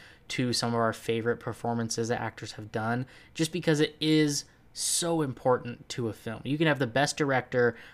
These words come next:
the best set designer, the best sound designer. If your actors are not performing, the movie's not gonna be good.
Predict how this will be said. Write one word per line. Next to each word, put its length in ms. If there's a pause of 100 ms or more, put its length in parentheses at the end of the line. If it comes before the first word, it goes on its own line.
(120)
the 80
best 300
set 200
designer, 400
the 80
best 220
sound 180
designer. 400 (220)
If 120
your 120
actors 540
are 160
not 320
performing, 680 (320)
the 100
movie's 400
not 220
gonna 100
be 100
good. 300